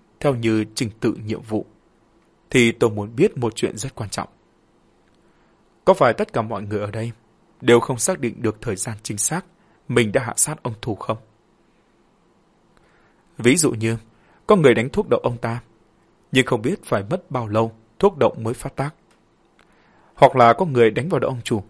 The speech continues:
nhưng phải mất một lúc ông ta mới có thể chết vì xuất huyết não. Trong khoảng thời gian này, liệu có người khác tiến vào phòng ra tay với ông chủ không? Vậy nên, nếu bỏ qua những hành động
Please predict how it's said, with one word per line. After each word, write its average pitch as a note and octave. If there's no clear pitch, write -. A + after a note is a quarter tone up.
nhưng B2+
phải G#2+
mất E3
một G#2+
lúc D#3
ông C3
ta G#2+
mới G#2+
có D3
thể G#2
chết D#3
vì G#2+
xuất B2+
huyết A#2
não. C#3
Trong F#3+
khoảng C3
thời A#2
gian G#2+
này, G2
liệu C3
có G3+
người B2
khác D#3+
tiến B2+
vào C3+
phòng G#2
ra A#2+
tay A2
với A#2+
ông B2
chủ G2+
không? A#2
Vậy G#2+
nên, A2
nếu B2+
bỏ D3+
qua B2+
những C3
hành A2+
động A2